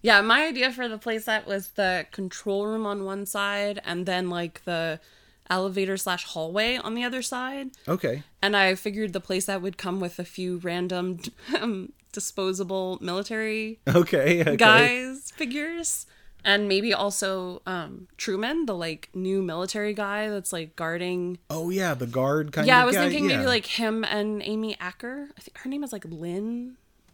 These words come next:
Speaker 1: or Lim, something like that.
Speaker 2: I did not write it down. It's totally fine. She's
Speaker 1: Yeah.
Speaker 2: the chemical lady.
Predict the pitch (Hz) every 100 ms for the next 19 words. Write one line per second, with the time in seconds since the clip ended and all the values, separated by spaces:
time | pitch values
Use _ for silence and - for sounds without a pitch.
0 | _ - 170 160 170 196 214 220 214 _
1 | - 175 147 143 139 - - - 127 127
2 | 123 110 110 107 101 107 104 98 - 110
3 | 104 98 - 85 - 196 156 - 208 208
4 | - - 117 - 120 107 98 95 85 -